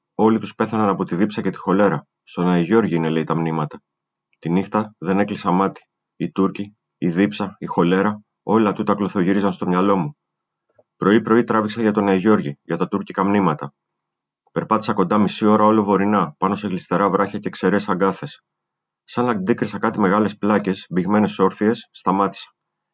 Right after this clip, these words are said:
Ήταν εκδαρμένες από τους αγέριδες και την αρμύρα, ωστόσο ξεχώριζαν για καλά κάτι ακαταλαβίστικα σκαλίσματα. Ήτανε παλιά τουρκικά γράμματα. Λίγο πιο πέρα ο Αϊγιώργης, σε ένα πεζούλι του Αίγυρα.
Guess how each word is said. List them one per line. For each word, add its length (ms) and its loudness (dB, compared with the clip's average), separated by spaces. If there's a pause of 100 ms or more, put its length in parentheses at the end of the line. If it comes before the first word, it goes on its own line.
(240)
Ήταν 240 -2
εκδαρμένες 640 2
από 160 -4
τους 140 -8
αγέριδες 440 0
και 80 -6
την 140 -2
αρμύρα, 460 0 (200)
ωστόσο 320 -8
ξεχώριζαν 520 0
για 100 0
καλά 280 0
κάτι 180 0
ακαταλαβίστικα 680 0
σκαλίσματα. 640 -2 (420)
Ήτανε 300 0
παλιά 300 2
τουρκικά 380 0
γράμματα. 480 0 (240)
Λίγο 220 0
πιο 160 -6
πέρα 240 4
ο 60 6
Αϊγιώργης, 640 2 (140)
σε 160 -8
ένα 140 0
πεζούλι 380 -2
του 100 -4
Αίγυρα. 400 0